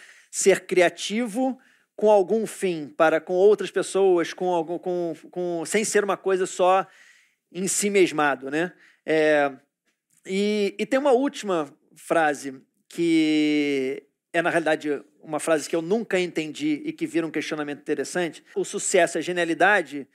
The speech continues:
era um por cento inspiração, noventa e nove por cento transpiração. Eu nunca entendi porque eu acho que o sucesso e a genialidade é, sempre será cem por cento transpiração. Naquelas três palavrinhas que a gente colocou de criatividade,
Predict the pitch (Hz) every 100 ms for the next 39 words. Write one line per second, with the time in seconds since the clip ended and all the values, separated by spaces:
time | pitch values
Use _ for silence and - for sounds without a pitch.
0 | _ - 170 170 175 247 226 214 180 -
1 | 180 165 156 156 170 - 185 180 - -
2 | 214 226 202 165 214 196 180 175 - 180
3 | - 196 190 - 208 214 - - 185 170
4 | - 139 113 - _ _ _ - - _
5 | _ _ _ _ 202 240 330 294 208 175
6 | 180 254 240 - 220 196 214 - 226 214
7 | 160 180 - 180 180 160 - 147 156 147
8 | 131 180 208 143 147 190 196 185 - -
9 | - - 277 311 208 180 175 160 190 151
10 | _ _ _ - - 294 285 233 - 247
11 | 226 - 254 254 - 214 190 147 - 135
12 | 110 _ _ - 151 165 - 196 - 175
13 | 156 160 151 165 - 170 151 151 175 151
14 | 151 156 147 156 151 151 143